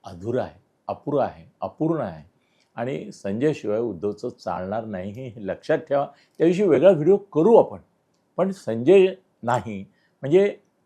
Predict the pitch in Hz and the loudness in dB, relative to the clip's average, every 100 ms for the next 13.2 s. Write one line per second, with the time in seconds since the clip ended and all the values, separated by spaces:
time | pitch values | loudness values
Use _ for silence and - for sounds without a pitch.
0 | _ - 101 139 175 180 - 135 113 104 | _ -8 2 6 8 8 6 -4 -2 -6
1 | 98 127 - 160 175 165 _ _ - - | -2 -4 0 2 2 0 _ _ -10 0
2 | 208 240 226 - 185 143 131 123 113 113 | 4 10 8 8 4 4 4 4 2 -4
3 | _ _ _ _ - 202 196 - 92 90 | _ _ _ _ 0 0 0 -8 -8 -8
4 | 82 - _ _ _ _ _ _ _ _ | -12 -16 _ _ _ _ _ _ _ _
5 | _ - 127 160 208 - 190 143 185 151 | _ 0 2 2 4 10 12 12 10 8
6 | 98 - 135 127 117 139 139 202 _ _ | 6 -4 -4 -2 -4 -8 -12 -20 _ _
7 | 120 120 131 151 160 180 131 131 117 127 | -6 -4 -2 2 4 4 2 -2 0 -2
8 | 120 110 107 117 117 113 95 - 110 - | -2 -6 -4 -2 -2 -2 -4 -4 -8 -8
9 | 104 104 98 92 110 95 98 87 - _ | -8 -4 -4 -2 -4 -4 -8 -10 -14 _
10 | _ _ 95 117 104 107 95 113 131 120 | _ _ -6 -2 -2 -2 0 2 2 2
11 | 123 120 123 127 143 _ - 123 127 143 | -2 -2 -4 -6 -8 _ -2 2 4 2
12 | 143 - 113 120 156 127 147 147 165 - | 0 -6 -2 4 4 4 0 -2 -6 2
13 | 160 175 | 8 8